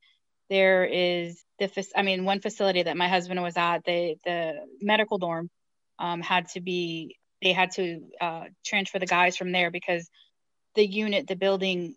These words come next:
that the medical unit was housed had mold. 'Cause a lot of these buildings are twenty to twenty-five years old, if not older. It's, you know, property that the state over, you know, took over and stuff.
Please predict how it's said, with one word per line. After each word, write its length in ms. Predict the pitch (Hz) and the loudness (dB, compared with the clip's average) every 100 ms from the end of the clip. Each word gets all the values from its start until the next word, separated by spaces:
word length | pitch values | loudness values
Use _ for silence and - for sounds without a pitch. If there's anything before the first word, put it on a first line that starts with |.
| - | -4
that 180 | 185 185 | -4 -2
the 100 | 185 | -2
medical 300 | 185 180 185 | -2 0 -2
unit 220 | 185 180 | -2 -2
was 140 | 175 | -2
housed 300 | 170 170 165 | -2 -2 -2
had 160 | 180 175 | -4 -2
mold. 360 | 175 165 151 - - _ - | 0 -2 -4 -14 -20 _ -6
'Cause 160 | 202 | 0
a 80 | 196 | 4
lot 200 | 196 208 | 6 6
of 40 | |
these 180 | 226 214 | 6 2
buildings 460 | 190 196 196 190 180 | 4 4 4 0 0
are 460 | 175 180 175 175 180 _ _ _ _ - - | 2 4 4 2 -4 _ _ _ _ -20 -16
twenty 340 | - 220 202 196 | -4 2 2 2
to 100 | 190 | -2
twenty-five 480 | 196 185 185 180 | -2 -2 2 2
years 180 | 185 180 | 2 0
old, 300 | 170 185 180 | 2 0 0
if 80 | 175 | -2
not 160 | 185 - | -2 0
older. 420 | 180 175 175 175 _ _ _ _ - | -2 0 0 -2 _ _ _ _ 2
It's, 240 | 196 - _ - | 2 0 _ -4
you 100 | 196 | 0
know, 120 | 170 | 2
property 400 | - 196 196 190 | 4 4 6 4
that 260 | 180 165 - | 6 4 2
the 100 | 180 | -6
state 440 | - 185 185 - _ - | -2 0 0 -2 _ -2
over, 360 | 165 180 180 - - | -2 0 -4 -6 -8
you 120 | 202 | -4
know, 100 | 170 | -4
took 240 | - 202 | -4 0
over 300 | 196 185 180 | 2 4 2
and 120 | 180 185 | 0 0
stuff. 360 | - 170 170 | 2 2 2